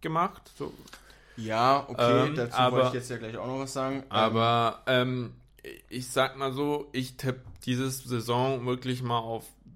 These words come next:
Speaker 1: Dortmund, dass sie's mal hinkriegen. Sie haben letztes Jahr schon bewiesen, dass sie Bayern unter Druck setzen können, haben, sind dann aber an dem Druck auch am letzten Spieltag ja gescheitert.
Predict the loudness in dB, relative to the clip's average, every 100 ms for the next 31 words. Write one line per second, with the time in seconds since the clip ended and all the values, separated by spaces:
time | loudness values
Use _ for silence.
0 | 2 6 6 4 -4 -2 -2 -2 -4 -6
1 | -4 -2 0 0 0 -2 -6 -6 -4 -4
2 | -4 -6 -2 2 2 0 -4 -8 -18 -18
3 | -6 0 0 0 -10 -2 2 2 2 -4
4 | -4 -6 -6 -4 -4 -2 -2 -4 -6 -12
5 | -20 -20 -20 _ _ -10 0 2 2 0
6 | -2 -2 6 6 6 2 0 -2 -4 -6
7 | -4 -4 -2 -4 -2 -6 -8 -4 -2 0
8 | 0 -2 0 0 0 -6 -4 -2 2 2
9 | 2 2 2 0 -2 -4 -6 -10 -10 -20
10 | _ _ 0 2 2 2 -2 0 -2 -4
11 | -10 -10 -4 -2 -2 -4 -2 -2 -2 -4
12 | -2 0 0 -2 -8